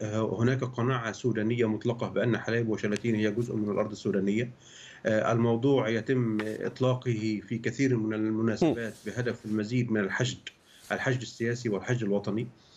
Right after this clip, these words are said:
Speaker 1: لا أستبعد بأي حال من الأحوال أن تكون حلايب وشلاتين جزء من صفقة القرن التي يتم تسويقها وترويجها وتنفيذها في هذه المرحلة، بحيث، بأن، بحيث أن ب-، نوعًا من أنواع الإرضاء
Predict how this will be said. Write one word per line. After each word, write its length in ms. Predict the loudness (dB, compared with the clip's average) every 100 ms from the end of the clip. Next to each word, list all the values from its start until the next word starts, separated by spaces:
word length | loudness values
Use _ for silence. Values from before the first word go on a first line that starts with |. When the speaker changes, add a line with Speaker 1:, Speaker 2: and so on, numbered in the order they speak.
| -20 -20 -4
Speaker 1:
لا 260 | 0 0 0
أستبعد 440 | -2 -4 -2 -2
بأي 280 | 0 0 -2
حال 340 | -2 -2 0
من 120 | 0 -2
الأحوال 540 | -4 -2 2 2 2
أن 120 | -2
تكون 320 | -4 -2 -2
حلايب 360 | 0 2 2 2
وشلاتين 640 | -2 -4 -6 -2 0 0
جزء 340 | 2 0 0 -6
من 140 | -4
صفقة 320 | -4 -6 -8 -10
القرن 460 | -4 -2 0 -2 -4
التي 320 | -4 -4 -2
يتم 320 | -2 0 -2
تسويقها 580 | -2 -2 -2 0 -2 0
وترويجها 720 | -2 -2 0 0 0 0 -2 -10 -20 -4
وتنفيذها 640 | -2 0 0 -2 -2 -2 -2
في 180 | -2
هذه 280 | -2 0 0
المرحلة، 460 | 0 0 -2 -4 -4 -10 -12 -2
بحيث، 280 | 0 2 -2
بأن، 420 | -2 0 2 2
بحيث 540 | 0 -2 0 2 2
أن 360 | 0 0 -2 -6 -14 -20 -6
ب-، 480 | 0 0 0 -6 -8 -2
نوعًا 380 | 0 2 0 0
من 200 | -4 -4
أنواع 460 | -4 0 0 0 -4
الإرضاء 680 | -4 -2 -2 2 2 2